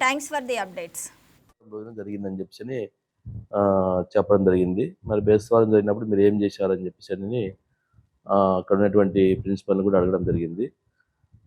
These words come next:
Speaker 2: వాళ్ళు చెప్పినటువంటి విషయం ఏమంటే, ఆ, ఆ, ఇది బోండం ఏదో తిని కొంత ఆయిలీ ఫుడ్ అయింది, అందువల్ల కొంత, ఆ, మోషన్స్ అయినాయి అనేటువంటి మాట చెప్పినారు. ఆ విధంగా ఆ స్టూడెంట్స్ ఎవరు అని చెప్పేసి వాళ్ళని అడిగితే,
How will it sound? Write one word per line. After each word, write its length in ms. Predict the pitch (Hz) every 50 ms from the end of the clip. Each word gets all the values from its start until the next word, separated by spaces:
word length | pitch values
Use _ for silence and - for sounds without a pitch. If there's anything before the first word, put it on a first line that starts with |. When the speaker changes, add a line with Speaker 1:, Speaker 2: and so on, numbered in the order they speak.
| - -
Speaker 2:
వాళ్ళు 160 | 113 110 104 113
చెప్పినటువంటి 380 | 113 107 120 127 123 120 117
విషయం 260 | 117 107 - - 107 110
ఏమంటే, 420 | 107 107 104 104 - 160 156 - - - - 85 90 95 - -
ఆ, 80 | 107 101 101 98 98 95 92 92 90 - - - - - - - - - - - _ _ _ _ _ - - - - - - - _ _ - - - - - - - - - - 98
ఆ, 220 | 98 98 98 98
ఇది 120 | 95 98 101
బోండం 440 | 95 101 110 117 123 131 131 127
ఏదో 220 | 123 120 127 147 147
తిని 420 | 143 - 123 117 120 135 156 151
కొంత 380 | 143 123 107 104 - 113 104 101 - _ 98
ఆయిలీ 240 | 101 104 107 113 117
ఫుడ్ 260 | 110 - 107 104 104
అయింది, 280 | 107 104 101 101 107 131
అందువల్ల 340 | 131 113 107 107 104 107 113
కొంత, 460 | - 107 98 - - 104 98 90 87 - - - - - _ _ - _ _ _ _ -
ఆ, 260 | 98 101 98 95 92
మోషన్స్ 500 | 92 98 104 110 104 - 117 107 104 -
అయినాయి 220 | 104 98 101 101
అనేటువంటి 300 | 98 95 92 95 98 92
మాట 160 | 92 95 98 - - 98
చెప్పినారు. 560 | 85 - _ 90 82 82 92 117 139 143 - 107
ఆ 100 | 107 104
విధంగా 480 | 101 101 104 101 107 110 107 101 104 - _ _ _ _ _ _ _ _ _ -
ఆ 40 | 107
స్టూడెంట్స్ 500 | 101 - - 120 120 120 120 120 120 -
ఎవరు 200 | 117 110 110 110
అని 100 | 110 104
చెప్పేసి 320 | 107 98 101 - - 123 123
వాళ్ళని 200 | 113 104 101 98
అడిగితే, 320 | 98 98 98 98 - 143